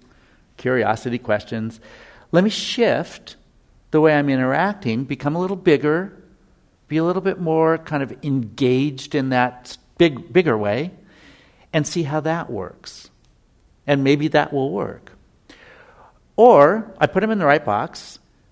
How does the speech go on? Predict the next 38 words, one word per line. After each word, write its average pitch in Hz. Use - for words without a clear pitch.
My 139
way 151
of 170
interacting, 147
maybe 170
I 185
didn't 185
ask 156
enough 160
questions. 170
Maybe 117
I 135
kinda 131
started 127
getting, 120
"Tell 131
me 135
your 123
story-ish," 113
and 131
that 147
didn't 160
work. 196
Well, 170
if 175
they're 214
in 247
the 185
middle 180
box, 151
what 147
my 156
assessment 185
model 139
tells 139
me 139
to 135
do 165